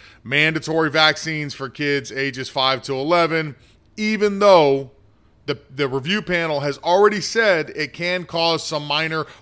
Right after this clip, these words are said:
heart inflammation. So you got a completely healthy five to eleven-year-old, and you're gonna put something in 'em that now can inflame their heart. Yeah, I, I guess that makes sense. Uh, if this thing was that dangerous,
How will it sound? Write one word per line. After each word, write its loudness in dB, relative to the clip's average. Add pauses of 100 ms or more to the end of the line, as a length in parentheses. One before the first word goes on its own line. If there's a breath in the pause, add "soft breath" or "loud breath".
heart 0
inflammation. -6 (480 soft breath)
So -4
you -2
got 0
a -2
completely -4
healthy 0
five -2
to -4
eleven-year-old, -2 (480 soft breath)
and -10
you're -4
gonna -2
put -2
something -2
in 2
'em -2 (360 soft breath)
that 0
now 2
can -4
inflame -2
their -2
heart. -2 (240)
Yeah, -10
I, -10
I -6
guess -6
that -8
makes -8
sense. -10 (440 soft breath)
Uh, -4 (100)
if -2
this -4
thing -6
was -6
that -4
dangerous, -6